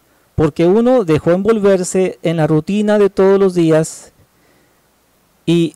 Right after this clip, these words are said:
vive con esa persona, pero ya no la conoce. Viven bajo el mismo techo,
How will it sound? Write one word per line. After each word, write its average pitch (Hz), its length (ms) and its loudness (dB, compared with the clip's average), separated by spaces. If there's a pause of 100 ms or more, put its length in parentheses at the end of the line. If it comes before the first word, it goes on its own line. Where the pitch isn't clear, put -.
vive 208 520 0
con 165 240 0
esa 202 240 -2
persona, 208 760 -4 (340)
pero 160 200 2
ya 170 240 0
no 190 140 -4
la 156 140 -6
conoce. 123 520 -10 (1300)
Viven 226 220 -2
bajo 214 160 -2
el 214 80 0
mismo 233 200 0
techo, 277 380 -4